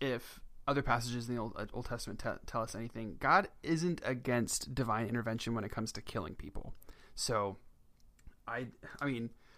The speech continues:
th-, this, this whole idea that God actually gives a shit about kids is preposterous to me because, one,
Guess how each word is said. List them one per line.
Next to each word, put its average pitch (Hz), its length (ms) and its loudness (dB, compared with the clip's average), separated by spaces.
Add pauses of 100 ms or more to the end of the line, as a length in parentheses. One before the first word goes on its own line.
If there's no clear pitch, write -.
(160)
th-, 143 120 -2
this, 143 180 4
this 135 160 4
whole 156 180 8
idea 123 340 4
that 104 180 -8
God 110 280 0
actually 120 360 -6
gives 110 200 -4
a 101 40 -8
shit 110 220 -6
about 95 220 -6
kids 104 380 -6
is 117 120 -6
preposterous - 680 -2
to - 100 -6
me 110 200 -8
because, 123 280 -6
one, 165 300 8